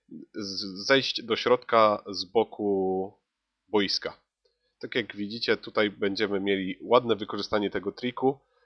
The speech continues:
E, mamy tarapta. Widzicie, pełno miejsca mamy w środku. On myśli, że ja będę biegł do góry. No, na szczęście tak nie jest. Schodzimy do środka. E, McGiddy Spin. Ruletka, której już się nauczyliśmy drugi raz.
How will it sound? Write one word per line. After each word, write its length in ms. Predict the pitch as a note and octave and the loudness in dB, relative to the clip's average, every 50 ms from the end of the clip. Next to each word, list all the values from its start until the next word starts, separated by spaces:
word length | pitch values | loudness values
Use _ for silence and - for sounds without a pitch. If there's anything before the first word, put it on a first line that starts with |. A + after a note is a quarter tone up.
| _ _ _ - | _ _ _ -6
E, 420 | - F#2 F2 F2 E2+ E2+ - - _ _ - | -2 0 0 0 0 0 -2 -6 _ _ -2
mamy 300 | G#2+ G2 F#2+ F#2 F2+ F2+ | 0 0 2 2 0 -4
tarapta. 800 | - - G#2 G#2+ A#2 A#2 - - - B2 A#2+ B2 B2+ _ _ _ _ _ _ _ - | 0 2 6 6 6 6 6 4 6 6 6 6 4 _ _ _ _ _ _ _ -14
Widzicie, 400 | G#2+ A#2 A#2+ B2+ B2 - A#2 G#2 _ _ _ _ | -12 -10 -8 -6 -2 0 -2 -2 _ _ _ _
pełno 280 | - D3 D3+ D3+ C#3+ C#3 | 4 6 6 6 6 4
miejsca 380 | C3 C3 C3 B2+ - - A#2+ A2+ | 2 2 2 0 0 -2 0 2
mamy 200 | A2 G#2 G#2 G2+ | 2 2 0 0
w 40 | |
środku. 520 | - - - G2 F2+ - - - F2 E2 - | -6 -4 -2 -4 -4 -4 -6 -14 -12 -12 -8
On 220 | - - B2 D3 C#3+ | 0 2 2 4 4
myśli, 280 | C3+ C3+ - - A#2+ | 2 0 -2 -2 -2
że 80 | A2+ A2 | 0 0
ja 100 | G2+ G2+ | 0 0
będę 180 | G2 F#2 F#2 | 0 -4 -8
biegł 220 | F2+ F2+ F#2 - - | -6 -6 -8 -10 -4
do 120 | C3+ C3+ | -4 -4
góry. 380 | A#2 B2 B2 A#2 G#2 G2+ G#2 G#2 _ _ _ _ _ _ _ _ | -2 0 0 0 2 0 -2 -2 _ _ _ _ _ _ _ _
No, 200 | - D#3 D3 C3+ | -2 2 2 4
na 100 | B2 A#2 | 2 2
szczęście 300 | - - - G#2 - G#2 | -2 -2 -4 -4 -4 -6
tak 200 | - F#2 - - | -8 -10 -8 -2
nie 100 | B2+ B2+ | 0 2
jest. 220 | A#2 A2 G2+ - - | 4 4 2 2 0
Schodzimy 480 | - - - D3+ C3+ B2+ B2+ A#2+ A2 | 0 0 2 0 0 0 2 0 0
do 80 | G2+ G2+ | 0 0
środka. 600 | - - G#2 G#2+ - - - - G2+ F#2+ F#2+ - _ _ _ _ _ _ _ _ - - | -4 -2 -2 -2 -2 -4 -2 0 2 2 2 -2 _ _ _ _ _ _ _ _ -10 -6
E, 380 | F2+ F2+ F#2 F2+ E2+ F2 - - - _ - | -4 -2 0 0 0 -2 -4 -6 -12 _ -6
McGiddy 440 | G#2+ G#2+ G#2+ G#2 F#2+ G#2+ G2+ F#2 G2 | 0 0 0 0 -2 -10 -10 -6 -6
Spin. 380 | - - _ - G2 G2 F2+ F2 - _ _ _ _ _ - | -6 -6 _ -6 -4 -4 -4 -6 -8 _ _ _ _ _ -2
Ruletka, 400 | C3+ C#3+ C#3 B2+ A#2+ - - A2 | 2 6 6 6 6 4 0 -4
której 220 | - - G2+ G#2 | -4 -2 0 0
już 160 | G2+ G2 - - | 0 0 0 -2
się 60 | G#2 | -2
nauczyliśmy 580 | G2+ G2 F#2+ - - - G2+ - - - F#2+ | 0 -2 -2 -2 -4 -6 -6 -8 -6 -10 -10
drugi 320 | F#2 - C3+ B2 A2+ A2+ G#2+ | -4 0 0 0 2 2 2
raz. 420 | G2+ G2+ F#2+ F2+ - - - _ | 4 6 4 4 2 -2 -12 _